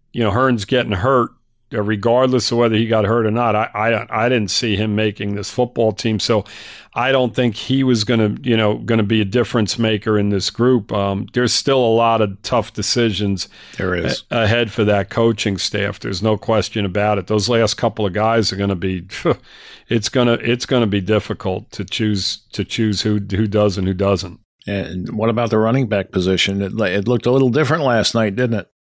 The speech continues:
Speaker 1: It did. Um, you know, the three guys, you know, in, in my opinion, you know, um,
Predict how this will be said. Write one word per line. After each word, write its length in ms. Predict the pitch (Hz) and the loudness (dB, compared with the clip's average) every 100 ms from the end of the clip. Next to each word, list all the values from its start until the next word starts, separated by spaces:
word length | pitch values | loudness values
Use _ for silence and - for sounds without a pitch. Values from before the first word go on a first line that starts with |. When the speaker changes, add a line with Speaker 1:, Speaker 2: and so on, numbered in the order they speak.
| _ _ _ _ _ _ | _ _ _ _ _ _
Speaker 1:
It 180 | 135 131 | -2 0
did. 360 | 160 170 110 104 | 0 0 -2 -6
Um, 720 | - 143 127 127 123 120 120 101 - | -4 0 2 2 2 0 -4 -10 -6
you 120 | 135 | 0
know, 120 | 135 | 2
the 120 | 127 120 | 2 0
three 300 | - 170 151 | 0 0 2
guys, 800 | 147 151 135 117 110 - - - _ _ _ _ - | 0 0 0 0 -2 -4 -4 -8 _ _ _ _ -8
you 160 | 143 | -2
know, 140 | 123 120 | 2 2
in, 280 | 113 135 120 | 0 -2 -2
in 220 | 135 117 | 0 2
my 240 | 120 127 | 2 2
opinion, 760 | 127 - 120 113 107 104 104 - 123 | 0 -2 -2 -2 0 -2 -6 -10 -14
you 200 | 127 117 | -10 -8
know, 320 | 117 117 135 | -8 -10 -10
um, 640 | 131 120 117 113 110 110 | -8 -8 -6 -8 -10 -14